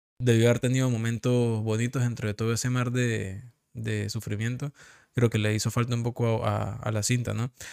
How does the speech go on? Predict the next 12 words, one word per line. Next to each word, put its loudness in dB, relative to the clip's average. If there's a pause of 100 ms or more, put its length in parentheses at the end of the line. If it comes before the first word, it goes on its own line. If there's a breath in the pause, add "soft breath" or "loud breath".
(200 loud breath)
Pero 8
también 6
estaba 6
topándome 2
con -2
muchas 2
reviews 0
en, -4 (300)
en -2
internet -2
y -2
tal, -2